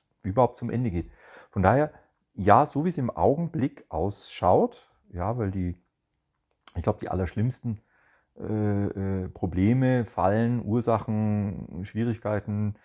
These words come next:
sind jetzt irgendwie durch. Also ich glaube jetzt nicht in dem Stadium, wo wir jetzt gerade sind mit dem Schiff, dass es noch irgendwie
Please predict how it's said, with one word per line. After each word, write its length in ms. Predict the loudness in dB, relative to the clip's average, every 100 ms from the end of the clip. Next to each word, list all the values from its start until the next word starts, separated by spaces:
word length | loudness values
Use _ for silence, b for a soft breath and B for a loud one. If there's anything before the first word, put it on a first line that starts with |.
| B B B B B
sind 280 | -4 2 2
jetzt 140 | 2
irgendwie 300 | 0 0 2
durch. 520 | 4 4 2 -2 -16 -12
Also 340 | -10 -6 -4
ich 220 | -6 -4
glaube 280 | 4 4 6
jetzt 260 | 2 0 -2
nicht 300 | -2 -2 -6
in 100 | -6
dem 120 | -6
Stadium, 400 | -2 -2 0 -2
wo 100 | 0
wir 80 | 0
jetzt 180 | -2 -4
gerade 220 | -4 -2
sind 160 | -2
mit 140 | -4 -6
dem 100 | -8
Schiff, 180 | -8 -8
dass 180 | -10
es 120 | -10 -12
noch 200 | -12 -8
irgendwie 520 | -4 -4 -4 -6